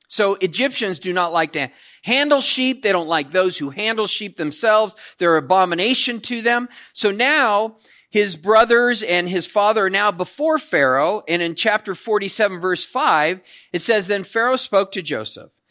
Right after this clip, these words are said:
saying, 'Your father and your brothers have come to you. The land of Egypt is before you.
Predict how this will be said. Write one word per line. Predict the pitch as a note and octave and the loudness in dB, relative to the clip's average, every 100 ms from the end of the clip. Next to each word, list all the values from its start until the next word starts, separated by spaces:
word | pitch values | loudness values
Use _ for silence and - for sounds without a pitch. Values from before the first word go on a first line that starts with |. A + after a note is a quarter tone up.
| _ - - | _ -20 -6
saying, | - G#3+ G#3 | -2 0 0
'Your | G3+ A3 | -2 -2
father | - G#3+ B3 C4 | 2 4 4 2
and | C4 | -2
your | A3+ | -2
brothers | E3+ F#3 G3 G3 - | 0 2 2 0 0
have | G3+ | -2
come | - A#3+ A#3 | 0 -2 -2
to | - | -6
you. | D3+ G2+ - _ _ - - | -6 -6 -12 _ _ -20 -4
The | D#3 | 0
land | F#3 A3 C4 | 2 2 2
of | A#3 | 0
Egypt | A3 G3+ A3+ A3+ - - | -2 -2 -2 -2 -6 -4
is | E3+ | -2
before | E3 F3+ F#3 D3 | -4 -6 -4 -4
you. | A2 G2 | -4 -8